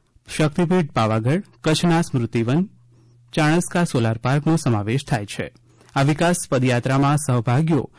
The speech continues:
ત્રેવીસ સ્થળોની મુલાકાત લેશે. એ સ્થળ વિશે જાણકારી મેળવશે તેમજ સાંસ્કૃતિક કાર્યક્રમ અને પ્રદર્શન પણ નિહાળશે. રાજ્યભરમાં સાત થી પંદર ઓક્ટોબર દરમિયાન વિકાસ સપ્તાહની ઉજવણી કરવામાં આવી રહી છે,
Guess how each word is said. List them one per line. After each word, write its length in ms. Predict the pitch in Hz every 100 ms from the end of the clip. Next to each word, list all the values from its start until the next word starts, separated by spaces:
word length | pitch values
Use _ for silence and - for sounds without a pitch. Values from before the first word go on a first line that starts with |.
| - -
ત્રેવીસ 300 | 165 170 185 -
સ્થળોની 340 | 135 117 127
મુલાકાત 540 | 165 127 104 113 104
લેશે. 420 | 113 110 - 120 - - -
એ 60 | 135
સ્થળ 360 | 135 - 139 156
વિશે 340 | 165 - 190
જાણકારી 500 | 147 117 113 117 117
મેળવશે 440 | 123 131 156 -
તેમજ 340 | 208 123 113 117
સાંસ્કૃતિક 580 | - 123 - 156 180 -
કાર્યક્રમ 500 | 135 139 135 214 160
અને 140 | 117
પ્રદર્શન 560 | 113 131 143 170 - 107
પણ 240 | - 113
નિહાળશે. 600 | 143 127 95 - 110 - - _ _ _ _ _ _ _ _ _ 139
રાજ્યભરમાં 640 | 160 175 180 196 202 202
સાત 380 | - 170 165 -
થી 120 | 202
પંદર 320 | 156 143 147
ઓક્ટોબર 380 | 139 - 139 135
દરમિયાન 440 | 131 139 151 156
વિકાસ 300 | 127 127 165 -
સપ્તાહની 380 | 156 - 160 185
ઉજવણી 380 | 156 123 113 117
કરવામાં 420 | 127 107 104 117
આવી 120 | 110
રહી 200 | - 101
છે, 300 | - - -